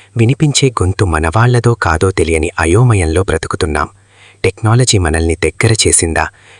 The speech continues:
లేక మనల్ని, మన వాళ్లను కూడా అనుమానించేలా చేసిందా? జాగ్రత్తగా ఉండండి.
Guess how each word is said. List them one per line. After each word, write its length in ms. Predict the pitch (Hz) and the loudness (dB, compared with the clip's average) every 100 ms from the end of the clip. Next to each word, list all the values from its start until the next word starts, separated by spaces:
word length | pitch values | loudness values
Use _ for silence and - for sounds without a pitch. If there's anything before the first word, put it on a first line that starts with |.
| - | -2
లేక 220 | 101 - | -2 0
మనల్ని, 520 | 87 80 95 107 87 78 - - | -2 0 2 2 0 -4 -12 -4
మన 160 | 92 85 | -2 0
వాళ్లను 440 | 82 87 117 123 | 0 0 2 2
కూడా 300 | - 101 87 - | 2 0 -2 -2
అనుమానించేలా 760 | 82 87 104 101 92 101 92 85 78 | -2 2 2 2 0 0 0 0 -2
చేసిందా? 380 | - 80 80 - _ _ _ _ _ - | 0 -2 -2 -6 _ _ _ _ _ -10
జాగ్రత్తగా 680 | 107 92 95 95 - 95 82 | -2 0 0 -2 -4 -2 -2
ఉండండి. 400 | 76 73 73 - | -2 -2 -2 -4